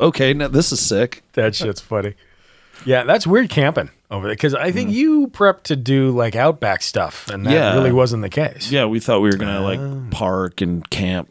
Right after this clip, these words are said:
Speaker 1: or hike, you know, a few miles in, and
Speaker 2: Yeah.
Speaker 1: we brought our water purifier and just all the backpacking things you need. But yeah, camping there, I,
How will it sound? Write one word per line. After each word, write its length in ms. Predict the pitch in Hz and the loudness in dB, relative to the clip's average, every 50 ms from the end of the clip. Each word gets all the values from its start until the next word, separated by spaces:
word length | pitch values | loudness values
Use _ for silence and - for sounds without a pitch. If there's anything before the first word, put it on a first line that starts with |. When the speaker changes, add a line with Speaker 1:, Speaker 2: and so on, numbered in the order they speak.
| _ _ - | _ _ -4
Speaker 1:
or 280 | 104 104 98 95 87 | -2 0 0 0 0
hike, 460 | 82 - - 92 90 90 87 82 - - | 0 -2 -2 -2 -2 -4 -4 -6 -6 -6
you 60 | 95 | -6
know, 340 | 90 87 85 85 87 85 80 - _ _ _ _ _ _ | -6 -6 -6 -6 -6 -8 -10 -14 _ _ _ _ _ _
a 40 | - | -12
few 240 | - - 120 98 | -4 0 2 2
miles 460 | 95 90 90 87 92 90 87 87 85 92 | 2 0 -2 -2 -2 -4 -4 -4 -2 -2
in, 400 | 95 95 90 87 87 87 85 80 | -2 -2 -4 -4 -6 -6 -8 -8
and 200 | 73 71 76 - - 85 | -10 -12 -14 -16 -16 -14
Speaker 2:
Yeah. 180 | 82 82 80 - - - _ - | -14 -14 -14 -16 -18 -10 _ 2
Speaker 1:
we 100 | 151 135 | 2 4
brought 240 | 117 117 95 90 | 4 2 2 0
our 140 | 78 78 80 | -2 -4 -6
water 420 | 78 87 104 101 98 95 92 92 85 | -4 -2 0 0 0 0 -2 -2 -2
purifier 1120 | - - 101 95 90 85 - - 98 92 90 87 87 90 90 90 87 87 87 87 82 78 | 0 0 2 2 2 0 0 0 0 2 2 2 2 0 0 0 0 0 0 0 -2 -2
and 160 | 69 73 73 | -4 -8 -8
just 340 | - 87 85 - - - - | -6 -4 -4 -4 -6 -6 -4
all 240 | 92 95 92 92 | -2 -2 -2 -2
the 240 | 87 85 90 85 80 87 _ _ _ | -2 -2 -4 -6 -6 -10 _ _ _
backpacking 720 | - 87 87 85 - - 101 87 87 - 90 90 87 85 | -4 -4 -4 -2 -2 -2 -2 -2 -2 -4 -6 -6 -6 -4
things 300 | 87 85 87 90 87 - | -4 -4 -4 -4 -4 -2
you 60 | 95 | -2
need. 260 | 95 92 92 92 90 | -2 -2 -2 -4 -2
But 220 | 90 92 85 - - _ _ _ _ _ _ - | -4 -4 -4 -4 -8 _ _ _ _ _ _ -2
yeah, 160 | 120 107 98 | 0 0 0
camping 400 | 90 - - 123 131 123 143 131 | 0 -2 -2 0 0 2 2 2
there, 260 | 120 120 127 120 107 | 2 2 2 2 0
I, 60 | 98 | 0